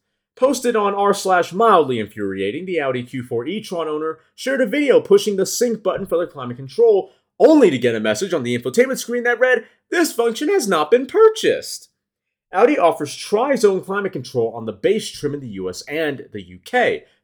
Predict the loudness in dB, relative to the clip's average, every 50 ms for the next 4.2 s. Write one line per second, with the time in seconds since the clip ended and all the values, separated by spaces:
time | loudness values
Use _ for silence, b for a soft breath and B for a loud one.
0 | b _ -2 -2 0 -2 -2 -4 -8 -12 -16 _ 2 4 4 4 0 0 0 2
1 | 4 4 2 2 0 -8 _ -6 -6 -6 -6 -8 -8 -8 -10 -10 -12 -12 -12 -14
2 | -18 -12 -8 -6 -4 -2 -2 -4 -6 -8 b b b b b _ _ -4 -4 -2
3 | 0 2 2 2 2 2 0 -2 -2 -2 -2 -2 -4 -4 -6 -4 -2 -2 -2 -2
4 | -2 -6 _